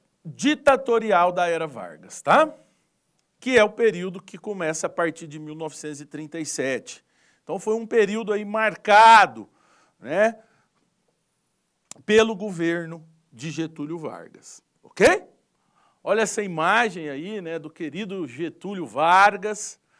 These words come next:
O Vargas, é, é, é, é, a partir da Revolução de mil novecentos e trinta, ele vai passar por diversas etapas, né, e diversas construções históricas.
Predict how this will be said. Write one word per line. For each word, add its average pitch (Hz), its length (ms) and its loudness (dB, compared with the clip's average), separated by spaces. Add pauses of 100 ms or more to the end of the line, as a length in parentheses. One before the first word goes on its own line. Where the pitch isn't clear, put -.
(320)
O 110 80 -18
Vargas, 175 720 -2 (340)
é, 127 120 -10
é, 127 880 -6
é, - 0 -
é, 120 80 -6
a 131 100 -4
partir 165 400 -2
da 190 140 2
Revolução 165 520 -6
de 147 140 -14
mil 151 160 -12
novecentos 135 540 -12
e 156 40 -14
trinta, 165 480 -8
ele 196 200 -2
vai 180 500 0 (480)
passar 185 440 4
por 190 200 -12
diversas 180 720 -4
etapas, 185 1080 0 (240)
né, 165 200 -8
e 185 40 -10
diversas 165 720 -4
construções 202 880 -10
históricas. 180 960 -2